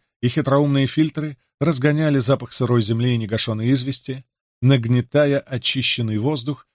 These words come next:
с постоянной температурой в двадцать градусов Цельсия.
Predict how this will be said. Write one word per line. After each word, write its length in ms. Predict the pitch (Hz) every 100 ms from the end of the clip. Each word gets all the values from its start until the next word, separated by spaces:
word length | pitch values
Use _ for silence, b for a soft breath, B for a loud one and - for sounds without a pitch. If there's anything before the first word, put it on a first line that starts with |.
| _
с 120 | -
постоянной 680 | - 170 - 139 139 135 127
температурой 600 | - 113 117 110 127 123
в 60 | 98
двадцать 480 | 107 117 - 107
градусов 540 | 101 107 101 101 104 -
Цельсия. 600 | - 78 - - -